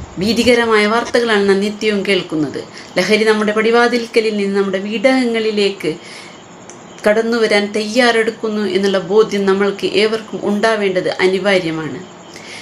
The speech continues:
ഇവിടുത്തെ ഭരണകൂടങ്ങളും നിയമങ്ങളും ലഹരി മാഫിയകളെ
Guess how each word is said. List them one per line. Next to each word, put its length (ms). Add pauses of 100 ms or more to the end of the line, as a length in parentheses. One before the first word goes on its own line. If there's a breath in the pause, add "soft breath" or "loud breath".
(100)
ഇവിടുത്തെ 400
ഭരണകൂടങ്ങളും 960
നിയമങ്ങളും 680 (320 loud breath)
ലഹരി 260
മാഫിയകളെ 800